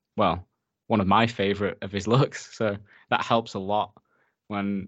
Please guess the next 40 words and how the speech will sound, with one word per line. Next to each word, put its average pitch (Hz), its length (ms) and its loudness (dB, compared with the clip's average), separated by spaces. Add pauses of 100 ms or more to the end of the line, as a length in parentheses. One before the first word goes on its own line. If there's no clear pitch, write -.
I 101 140 -2
enjoy 98 380 -2
seeing, 101 420 -4
like, 95 160 -6
a 92 80 -6
cool 95 520 -6 (300)
Jason 98 380 0
on 98 160 -2
screen 98 360 -4
killing 98 240 -2
people. 101 400 -8 (960)
To - 60 -6
be - 80 4
honest, 233 300 6
like, 120 200 6
I 127 100 2
was 135 120 -2
thinking 180 260 0
about 160 220 4
this 110 160 -2
when 113 80 0
I 107 60 2
was 104 80 -4
watching 107 460 -2
Jason 104 280 0
Goes 101 160 0
to 107 80 -6
Hell, 123 380 0 (440)
and 113 460 2 (720)
I - 60 -12
just 147 180 -8
thought, 156 300 4
you 160 80 -2
know 208 140 2
what? 196 380 4 (1300)
If 165 120 0
these 208 200 2
people 180 480 2
that 135 140 2
were, 117 360 4